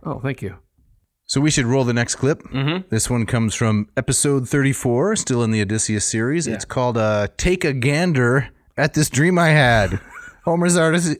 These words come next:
Speaker 2: Odyssey, Part nine. And this is the absolute dog.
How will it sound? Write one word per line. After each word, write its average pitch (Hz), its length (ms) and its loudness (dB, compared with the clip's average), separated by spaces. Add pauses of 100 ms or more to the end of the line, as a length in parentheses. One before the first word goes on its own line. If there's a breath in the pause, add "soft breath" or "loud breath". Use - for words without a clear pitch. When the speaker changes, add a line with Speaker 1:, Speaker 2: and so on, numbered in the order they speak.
Speaker 2:
Odyssey, 156 420 2 (380 loud breath)
Part 196 280 2
nine. 185 840 2 (320 loud breath)
And 160 120 2
this 226 220 0
is 208 80 -2
the 196 160 -6
absolute 175 640 -2
dog. 92 520 -6